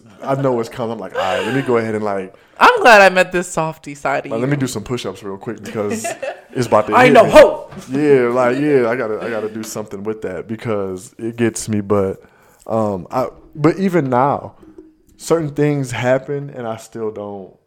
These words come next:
Speaker 1: really let it show at
Speaker 2: Yeah.
Speaker 1: all. And I'm sure I do get that from Jesse. I've seen him like that
Speaker 2: Yeah.
Speaker 1: up until he passed and the, like, the things I went through. So, you know, I, I don't know. I just feel like that's what makes sense to me.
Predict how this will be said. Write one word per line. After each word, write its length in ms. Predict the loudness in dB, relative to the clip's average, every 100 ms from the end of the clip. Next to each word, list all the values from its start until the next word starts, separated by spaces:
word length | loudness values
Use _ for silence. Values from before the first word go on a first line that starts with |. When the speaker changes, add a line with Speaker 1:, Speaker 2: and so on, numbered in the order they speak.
| _ _
Speaker 1:
really 500 | -12 -10 -10 -12 -18 _ _ -14
let 240 | -8 -6
it 180 | -6 -8
show 600 | -8 -6 -6 -6 -12 -12
at 140 | -8 -4
Speaker 2:
Yeah. 80 |
Speaker 1:
all. 140 | -4 -4
And 160 | -8 -10
I'm 180 | -12 -14 _ _ _ _
sure 280 | -16 -10 -8
I 80 | -8
do 160 | -8 -10
get 160 | -12
that 140 | -14 -18
from 180 | -16
Jesse. 320 | -10 -10 -10 -12
I've 140 | -12
seen 200 | -14 -14
him 180 | -12 -10
like 220 | -12 -14
that 280 | -14 -14 -14 _
Speaker 2:
Yeah. 280 | -20 -20 -20 -20 _ -12
Speaker 1:
up 140 | -12
until 300 | -12 -12 -10
he 120 | -12
passed 440 | -10 -6 -4 -6 -8
and 80 | -12
the, 100 | -10
like, 180 | -10 -8
the 80 | -10
things 300 | -10 -10 -12
I 120 | -12
went 280 | -10 -10 -10
through. 200 | -14 -16
So, 160 | -18 _ _ -20 _ _ -20 _ _ _ _ _ -20
you 80 | -10
know, 100 | -6
I, 300 | -6 -10 -14
I 20 |
don't 220 | -16 -14
know. 360 | -12 -10 -10 -12 _ _ _ -10
I 40 |
just 120 | -4
feel 80 | 2
like 140 | 2 2
that's 220 | -2 -2
what 140 | -4
makes 280 | -2 -6 -6
sense 320 | -6 -6 -6
to 160 | -10 -10
me. 340 | -10 -12 -14